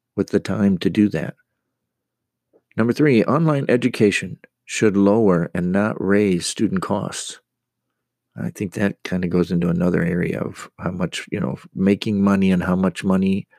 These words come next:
and is there, is there a, an enough amount? What is enough? Even with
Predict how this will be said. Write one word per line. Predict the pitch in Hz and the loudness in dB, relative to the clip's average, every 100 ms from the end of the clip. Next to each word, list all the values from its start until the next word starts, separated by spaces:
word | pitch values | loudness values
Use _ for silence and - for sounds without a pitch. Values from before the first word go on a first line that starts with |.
| - - - _ | -20 -20 -20 _
and | 107 90 - | -6 -6 -4
is | 95 98 | -4 0
there, | 101 95 92 87 - | 0 2 0 -2 -4
is | 104 107 | -4 0
there | 104 101 | 2 4
a, | 95 92 _ _ _ _ _ _ - | 2 0 _ _ _ _ _ _ -2
an | 92 85 | -2 0
enough | 101 95 92 98 - - _ _ _ _ _ _ _ _ _ _ _ _ | -2 0 0 -2 -8 -20 _ _ _ _ _ _ _ _ _ _ _ _
amount? | 95 92 95 - - _ _ _ _ _ _ _ _ _ | 0 0 0 -4 -12 _ _ _ _ _ _ _ _ _
What | 98 98 | -2 0
is | 104 101 | 0 0
enough? | 87 - - - _ _ - _ _ _ _ _ _ _ _ _ _ _ _ _ _ _ _ _ _ _ _ _ _ _ _ _ _ - | -2 -4 -8 -18 _ _ -20 _ _ _ _ _ _ _ _ _ _ _ _ _ _ _ _ _ _ _ _ _ _ _ _ _ _ 2
Even | 127 151 143 | 4 6 4
with | 107 101 - | 4 2 -2